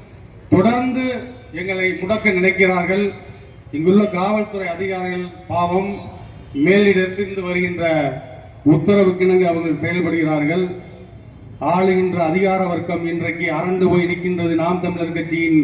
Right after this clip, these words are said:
பரப்புரையை பார்த்து. எங்கள் சின்னத்தை நீங்கள் முடக்கி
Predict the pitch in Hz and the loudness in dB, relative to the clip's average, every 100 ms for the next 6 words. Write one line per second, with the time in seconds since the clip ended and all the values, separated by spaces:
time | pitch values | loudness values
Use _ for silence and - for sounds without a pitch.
0 | - - - - 160 185 - 180 175 160 | 2 -8 -16 -4 0 2 2 2 2 2
1 | - 220 - - 117 - - - - - | 2 0 -2 -6 -6 -8 -14 -20 -20 -20
2 | - - - - - - - - - - | -20 -20 -20 -18 -16 -12 -10 -8 -6 -4
3 | - - - - - - - - - - | -4 -4 -4 -4 -4 -4 -4 -4 -4 -4
4 | - - - - - - - - - - | -4 -6 -6 -6 -6 -4 -4 -4 -6 -6
5 | - - - - 185 208 196 220 254 254 | -4 -4 0 4 4 4 2 0 0 0
6 | 254 247 240 233 226 214 254 233 | 0 -2 -2 -2 0 -2 -2 -2